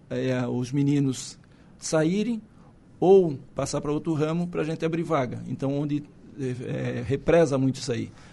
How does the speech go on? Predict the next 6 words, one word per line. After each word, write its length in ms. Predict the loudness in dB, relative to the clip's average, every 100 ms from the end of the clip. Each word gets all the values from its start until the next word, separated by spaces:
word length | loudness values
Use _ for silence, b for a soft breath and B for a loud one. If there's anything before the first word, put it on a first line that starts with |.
| -10
Mas, 500 | -4 -2 -2 -4 -10 -16 B B B B -6
eh, 420 | -2 0 0 -2
a 20 | -2
gente 720 | -2 -2 0 2 2 2 -2 -6
trabalha 340 | -2 2 2
bastante 580 | 2 0 -2 -4 -4 -8